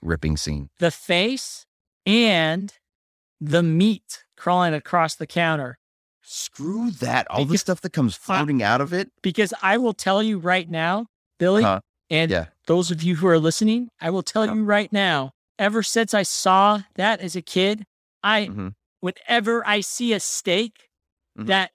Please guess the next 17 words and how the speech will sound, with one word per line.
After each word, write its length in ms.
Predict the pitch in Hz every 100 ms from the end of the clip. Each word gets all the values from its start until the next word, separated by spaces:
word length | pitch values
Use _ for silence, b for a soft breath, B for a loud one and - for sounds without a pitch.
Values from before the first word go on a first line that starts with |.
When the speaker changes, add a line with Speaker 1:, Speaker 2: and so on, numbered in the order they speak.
| _ _ _ _ -
Speaker 2:
immediately 720 | 180 180 233 233 220 - 202
comes 320 | - 202 180 175
into 160 | 165
my 140 | 175 160
head. 280 | 160 139 - _ _ _ -
My 140 | 190
whole 260 | 190 262 277
life, 420 | 269 262 180 - _ _ -
I 100 | 214
see 260 | - 247
a 60 | 214
steak, 500 | - - 226 190 _ _ _ _ _
and 140 | 247 226
I 80 | 196
can't 300 | - 214 -
help 260 | 190 208
but 120 | -